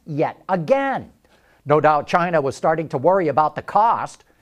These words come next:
In twenty seventeen, it handed out three billion dollars to people buying electric cars, and that was before sales really started to get going. Meanwhile, California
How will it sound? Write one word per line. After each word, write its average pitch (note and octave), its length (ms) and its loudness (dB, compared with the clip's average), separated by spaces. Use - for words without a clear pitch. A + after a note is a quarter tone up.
In G3+ 180 -6
twenty C#4 300 -6
seventeen, F#3+ 680 -8
it - 180 -10
handed F#3+ 380 -8
out C#3 260 -6
three C4 300 -8
billion F3+ 540 -6
dollars D#3+ 640 -4
to E3+ 80 -4
people F3+ 300 -4
buying F#3+ 440 -2
electric A#2+ 460 -10
cars, C#3 460 -6
and C#3 180 -8
that C4 200 -2
was B2+ 160 -6
before A2 380 -10
sales B2 560 -8
really E3+ 440 0
started G#2 400 -10
to A#2+ 60 -4
get C#3+ 240 -2
going. G#3 420 0
Meanwhile, E3+ 760 -4
California A3+ 880 0